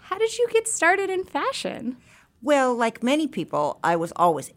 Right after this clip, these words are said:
Speaker 2: interested in fashion. When I was younger, I wanted to be an actress, which is all about dressing up. Then I went to get my P H D at Yale,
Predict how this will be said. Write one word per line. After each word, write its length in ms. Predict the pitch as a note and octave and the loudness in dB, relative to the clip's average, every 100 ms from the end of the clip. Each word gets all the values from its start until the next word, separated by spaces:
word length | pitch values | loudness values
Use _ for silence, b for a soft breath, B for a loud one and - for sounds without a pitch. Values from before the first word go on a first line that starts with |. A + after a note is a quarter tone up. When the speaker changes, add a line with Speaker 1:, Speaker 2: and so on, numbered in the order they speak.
| _ | _
Speaker 2:
interested 720 | A#3 D4 D4 D3+ - - C#3 | 2 2 0 -6 -6 -10 -10
in 100 | C#3 | -10
fashion. 440 | C#3 C3+ - D3 E3 | -8 -8 -8 -8 -4
When 100 | E3+ | -2
I 80 | |
was 200 | E3+ D#3+ | -2 -2
younger, 320 | F3 F3+ F3+ D#3 | 0 0 0 -2
I 60 | |
wanted 220 | D3+ D#3+ D#3 | -2 -4 -6
to 80 | |
be 100 | - | -8
an 60 | E3 | -6
actress, 540 | D#3+ F3 F3 C3 C#3 | 0 0 -2 -10 -10
which 140 | C#3+ D3 | -12 -12
is 100 | D3+ | -4
all 140 | D3+ | -2
about 240 | D3 C3+ - | -2 -6 -6
dressing 460 | D3 C#3 D#3+ C#3+ | -6 -6 -6 -6
up. 240 | A#2+ D3 _ b _ | -6 -8 _ b _
Then 180 | G#3 A3 | -2 2
I 120 | A3 | 2
went 380 | G3 F#3+ A#3 B3 | 2 0 -2 -2
to 80 | - | -6
get 180 | C#4 A#3+ | -6 -4
my 140 | F#3 | -6
P 220 | F#3 - F#3 | -8 -6 -6
H 340 | D3 - - | -6 -12 -12
D 480 | F#3 F#3 F3 E3 - _ _ | -4 -2 -2 -4 -10 _ _
at 140 | C#3 - | -10 -6
Yale, 640 | D#3 F3+ C#3+ F#2 G#2 | -2 0 0 -4 -8